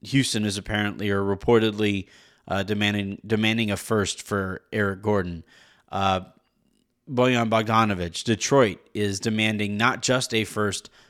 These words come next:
but also a young pro-, prospect on top of that first rounder. And, uh, by the way, if you're trying to put any,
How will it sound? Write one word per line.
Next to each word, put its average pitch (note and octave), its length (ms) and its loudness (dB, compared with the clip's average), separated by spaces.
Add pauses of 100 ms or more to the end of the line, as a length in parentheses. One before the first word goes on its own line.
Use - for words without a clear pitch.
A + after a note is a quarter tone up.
(120)
but B2 180 2
also A2+ 760 4 (300)
a A2 100 0
young A2 340 2
pro-, G#2+ 240 0 (100)
prospect G#2+ 600 0
on F#2+ 200 -4
top A2+ 300 0
of F#2+ 320 -4 (180)
that G2 280 -2
first G2+ 340 -2
rounder. F2+ 400 -2 (280)
And, A2 300 2
uh, G#2+ 180 2
by A#2 200 4
the A#2+ 80 0
way, A2+ 180 6
if G#2 120 -2
you're G#2+ 60 -6
trying A2+ 240 2
to A2+ 60 -2
put A#2 180 -2
any, G#2+ 380 -2